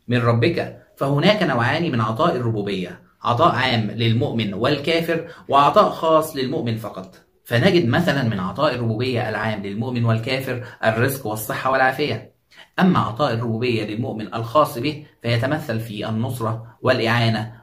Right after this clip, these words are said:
والهداية والوحي والألطاف الربانية. "الحق من ربك فلا تكونن من الممترين." من المقصود بهذا الخطاب؟ ليس النبي صلى الله عليه وسلم، حاشاه أن يكون من الممترين،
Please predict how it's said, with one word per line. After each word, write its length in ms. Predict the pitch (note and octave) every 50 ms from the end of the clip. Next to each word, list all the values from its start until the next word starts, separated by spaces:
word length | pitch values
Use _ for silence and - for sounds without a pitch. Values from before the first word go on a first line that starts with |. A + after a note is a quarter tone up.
| -
والهداية 760 | - B2 B2+ A#2+ A#2 A#2 A2 A2 G#2+ G#2 G2+ F#2+ F#2+ F#2 - - -
والوحي 480 | - A2 G#2+ G#2 G#2 A#2 D3 E3 - - - - - -
والألطاف 540 | - C#3+ D3 C#3+ C3 C#3+ D3 F3+ F#3 F3+ F3+
الربانية. 720 | - C#3+ C#3 C#3 C3+ C#3 C#3+ F3 F3+ C#3+ A#2+ A2+ - - _ _ _ _ _ -
"الحق 420 | C3+ C#3 C#3+ - - G3 F#3 - D3
من 140 | B2 A#2
ربك 680 | - - F#2+ F2+ F#2+ A2+ B2+ B2+ B2+ C3 B2+ B2+ - - -
فلا 320 | - - G3 G#3+ G3+ F3+
تكونن 640 | - D3+ C#3 - C3 B2+ C#3 D#3 E3 C3 A2+ G2 G2+
من 100 | G2 F#2+
الممترين." 680 | F#2+ G2 F#2 F#2 F2+ F#2+ F#2 F#2 F#2 F#2 F#2 F#2 - - - - - - _ -
من 120 | D#3 F3+
المقصود 540 | G#3+ G3+ F3+ D#3 - - - F3+ F3 C3+ A#2
بهذا 280 | A#2 A#2+ A#2+ A2 G#2+
الخطاب؟ 540 | G#2 - - - - G2+ G2 F#2+ F2+ - - _ _ _ _ _ _ -
ليس 200 | - F#3 F#3 F3+
النبي 300 | F3 E3+ E3+ F#3 - -
صلى 200 | - A2+ G#2 G2
الله 260 | G2+ A2 A#2+ A#2 G2+
عليه 200 | G2+ G#2+ G#2+ G#2
وسلم، 460 | G#2 A2+ A#2+ A#2 A#2 A2+ G2 F#2+ F2+ - - - - _ -
حاشاه 520 | - G2 F2 - - B2+ D3 C#3+ - -
أن 40 | -
يكون 400 | C#3 C#3 C#3 F3 E3+ C#3 A#2 A2+
من 100 | A2 A2
الممترين، 600 | G#2+ G#2+ A2 G#2+ - A2 A2 A2+ A2 G#2 G2+